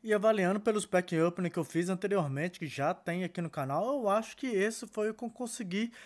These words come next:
mais diamante, menos alma, né? Cinco mil almas aproximadamente, consegui dois diamantes. Pegando como base aí o M K onze, que foi o que eu tentei mais vezes,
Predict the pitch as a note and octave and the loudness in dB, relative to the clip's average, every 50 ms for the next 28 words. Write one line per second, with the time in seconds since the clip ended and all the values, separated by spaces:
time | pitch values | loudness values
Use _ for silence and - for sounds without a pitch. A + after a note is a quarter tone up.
0 | - - - - _ - C#3 D3 D#3 F#3 G#3+ G#3 G3 A#3 B3 A#3 G3 F3 E3+ G3 | -20 -20 -20 -20 _ -6 -2 0 2 2 2 0 0 0 0 2 2 0 0 -2
1 | G#3+ G#3 - A3+ F#3+ F3+ G3+ A#3 A3+ E3 C#3 D#3+ E3+ F#3 F3 E3 D#3+ E3+ F3+ F#3 | -2 -4 -6 -6 -4 -4 -2 -4 -4 -2 0 0 0 0 0 -2 -2 -2 -2 -2
2 | F3+ - - - - - F#3+ G#3+ G#3+ - G#3+ G3 F#3 E3+ D#3 D3+ D3+ D3+ D3+ - | -4 -8 -10 -10 -6 -6 -4 -6 -4 -4 -4 -4 -2 0 0 0 0 -2 -4 -8
3 | D#3 - D3+ D3 - - D#3+ C#3+ D3 C#3+ C3+ C3+ C#3 D#3+ F3+ F3 - - - G3+ | -8 -8 -8 -10 -8 -6 -8 -6 -4 -4 -4 -4 -6 -6 -8 -8 -10 -10 -8 -8
4 | F#3 - F3+ D#3 F3+ G3+ G3 - - - - - - - _ _ - C3+ C#3 C#3 | -6 -6 -6 -4 -4 -6 -6 -8 -16 -20 -20 -20 -20 -20 _ _ -8 -2 0 2
5 | D3 D#3 D#3+ D3+ C#3 C3 D#3+ F#3 G3+ F#3 D3 C3+ C3 B2 - - - _ _ _ | 2 2 2 0 -2 -2 -2 0 0 -2 -2 -4 -6 -8 -10 -12 -20 _ _ _
6 | _ _ _ _ _ - _ _ _ - - C#3+ C#3 E3+ G3 A3 A3 B3+ B3+ A#3+ | _ _ _ _ _ -20 _ _ _ -6 -6 -2 0 0 0 0 0 -2 -2 0
7 | F3 E3 E3 F3 F3+ D#3+ D#3+ E3 D#3+ D#3 E3 F3+ F#3+ G3 F#3+ F3 E3 D3 C#3 C#3 | 4 6 6 6 6 4 2 0 0 0 0 0 0 0 2 2 2 0 0 0
8 | D3+ D#3+ E3 D#3+ - - D#3 D3 D3 D3 D#3+ E3+ E3 - - - - D#3+ D#3 D3+ | 0 0 -2 -2 0 2 2 4 4 2 0 -4 -4 -6 -12 -10 -6 -6 -6 -4
9 | - D#3+ D3+ - F3 D#3+ - F3 F3 F3 D#3+ C#3+ C3+ B2+ B2 C3+ D3 F#3 A#3 C4 | -6 -8 -6 -4 -6 -4 -2 -2 -2 -2 -2 -2 -4 -4 -2 -2 0 0 0 0
10 | A#3 E3+ C#3 B2 B2+ C#3 E3+ A3+ B3+ G3+ D#3+ C3+ - - | -2 -6 -10 -6 -2 0 0 0 0 -2 -6 -12 -14 -16